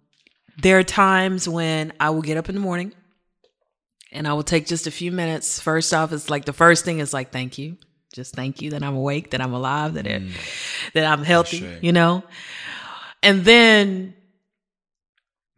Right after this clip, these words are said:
Speaker 1: I have a passion planner. And in the passion planner, it says, "What's your focus for the day?"
Speaker 2: Mm.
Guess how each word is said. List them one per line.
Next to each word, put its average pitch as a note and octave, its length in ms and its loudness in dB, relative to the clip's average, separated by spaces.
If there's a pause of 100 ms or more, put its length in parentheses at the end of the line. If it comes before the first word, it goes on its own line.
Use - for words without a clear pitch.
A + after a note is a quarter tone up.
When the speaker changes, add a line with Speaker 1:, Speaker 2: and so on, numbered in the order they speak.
(480)
Speaker 1:
I F#3 140 10
have G#3+ 240 6
a F#3+ 60 8
passion F3+ 520 4
planner. D3+ 420 -2 (280)
And F3 160 2
in F#3 100 4
the F3+ 100 0
passion F3+ 420 4
planner, E3 440 -2
it D3 80 -4
says, D#3+ 300 -2
"What's D#3+ 200 0
your D#3+ 80 0
focus D3 420 0
for C#3 160 -6
the C3 100 -6
day?" A#2+ 420 -10
Speaker 2:
Mm. E2+ 320 -12